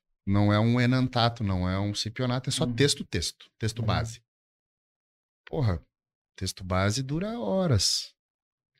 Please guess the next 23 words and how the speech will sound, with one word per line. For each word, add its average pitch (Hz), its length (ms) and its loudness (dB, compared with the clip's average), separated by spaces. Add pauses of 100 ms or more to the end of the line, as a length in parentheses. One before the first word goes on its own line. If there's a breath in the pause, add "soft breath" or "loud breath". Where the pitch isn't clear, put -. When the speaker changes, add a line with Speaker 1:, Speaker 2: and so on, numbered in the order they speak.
(140)
Speaker 1:
Como 185 280 2
que 131 60 2
Speaker 2:
Sim. 127 60 4
Speaker 1:
você 190 60 4
vai 175 100 6
aplicar 160 280 0
a 143 40 4
cada 135 260 4
quinze 120 340 4
dias? 101 320 -2 (580 soft breath)
Então, 135 160 2
o 135 60 4
cara 160 300 8
mete 156 460 4
um 185 140 6
nome 180 360 4
chique, - 720 2 (920)
Nós 107 80 -4
vamos 120 160 0
fazer 127 200 0
uma 147 120 0
texto 120 380 -4
bioidêntica 120 760 -4